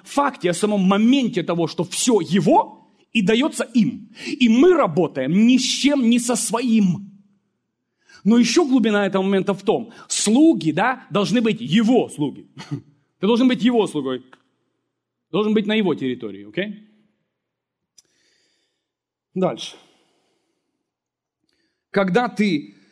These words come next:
запланировал делать что-то для Бога без Его участия, без Божьего участия, небо это расценивает как нелегальную беременность.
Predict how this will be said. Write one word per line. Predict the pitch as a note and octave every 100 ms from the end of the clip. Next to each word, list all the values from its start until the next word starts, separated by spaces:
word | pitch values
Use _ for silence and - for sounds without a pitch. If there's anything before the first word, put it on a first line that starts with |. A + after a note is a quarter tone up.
| _ -
запланировал | C#3+ G#3+ G#3+ A#3 A#3 F#3+
делать | F3 G3 F#3+
что-то | - G3+ F#3+ E3 - _ -
для | E3+ G#3+
Бога | F#3+ G3+ F#3
без | E3+ F3 F#3+ C3+ - _ _ -
Его | C#3+ F#3+ F#3
участия, | D#3+ C#4 D4+ - D3+
без | F3 F3+
Божьего | G3 E3 D#3
участия, | E3 C#4+ - D#3 D3 - -
небо | F3+ A3+ D4 G#3
это | F#3+ F#3+
расценивает | F#3+ F#3+ - C4+ G#3+ F3 D#3+
как | F#3 -
нелегальную | G3 G3 E3+ A#3+ G3+ F3
беременность. | D#3+ G3+ F#3 C#3 G#2+ G2 -